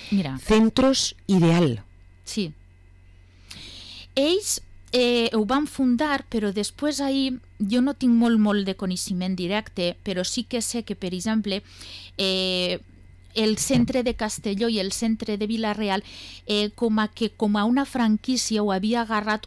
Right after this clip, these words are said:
Speaker 1: una altra empresa. Però ahí dalt estaven des del principi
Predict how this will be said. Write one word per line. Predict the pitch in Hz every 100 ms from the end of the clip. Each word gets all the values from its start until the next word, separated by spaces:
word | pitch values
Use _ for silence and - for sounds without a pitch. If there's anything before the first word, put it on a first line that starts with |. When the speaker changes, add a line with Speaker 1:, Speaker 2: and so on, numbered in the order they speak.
| -
Speaker 1:
una | 240 226
altra | 220 220 202
empresa. | 196 180 180 151 147 147 156 - - - - - - -
Però | 269 262 294 359 - - -
ahí | 202 214 214
dalt | 226 254 -
estaven | 220 - 220 233 226
des | 196 185
del | 190 185
principi | 185 180 - 208 277